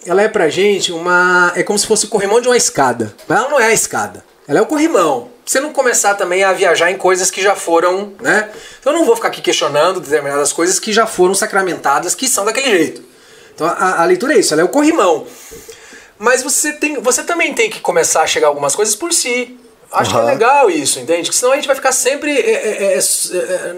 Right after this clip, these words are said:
Speaker 1: na mesma coisa. Então a leitura, ela é legal, mas você também às vezes tem que fazer aquilo que o Nietzsche fazia, né? Mas eu acho que o Nietzsche porque era chato mesmo. Mas, às vezes, dá um, um, uma pausa na leitura e começar você a conceber algumas coisas. Mesmo que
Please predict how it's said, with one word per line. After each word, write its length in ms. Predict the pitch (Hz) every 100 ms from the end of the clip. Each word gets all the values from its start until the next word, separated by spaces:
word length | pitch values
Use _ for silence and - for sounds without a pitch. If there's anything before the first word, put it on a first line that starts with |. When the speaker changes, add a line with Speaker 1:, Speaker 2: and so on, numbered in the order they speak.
| 180 170
Speaker 1:
na 120 | 165
mesma 380 | 170 214 208 185
coisa. 480 | 165 143 110 110 - - - - - _
Então 180 | 180 220
a 40 |
leitura, 360 | 226 202 226 226
ela 180 | 226 226
é 40 |
legal, 240 | 208 180
mas 120 | 202 202
você 200 | 208 220
também 260 | 240 247
às 100 | 247
vezes 160 | 202 202
tem 120 | 208
que 160 | 202 175
fazer 240 | - 165
aquilo 160 | 170 185
que 100 | 175
o 40 |
Nietzsche 180 | 175 -
fazia, 340 | 151 131 185
né? 120 | 156 147
Mas 100 | 180
eu 60 |
acho 100 | 240
que 60 | 269
o 20 |
Nietzsche 160 | 269 -
porque 120 | 285
era 120 | 269
chato 260 | - 196 165
mesmo. 160 | 156 - - - - - - -
Mas, 460 | 165 180 175 - - -
às 160 | 202 202
vezes, 300 | 247 - - -
dá 220 | 160 240
um, 220 | 285 277
um, 300 | - 208 202 -
uma 220 | 202 208 196
pausa 440 | - 240 214 175
na 80 | 160
leitura 300 | 147 190 226
e 20 |
começar 340 | 240 233 -
você 460 | 240 220 - - 302
a 60 | 277
conceber 420 | 190 165 160 147
algumas 340 | 147 139 131
coisas. 260 | - 131 123
Mesmo 240 | 247 349
que 80 | -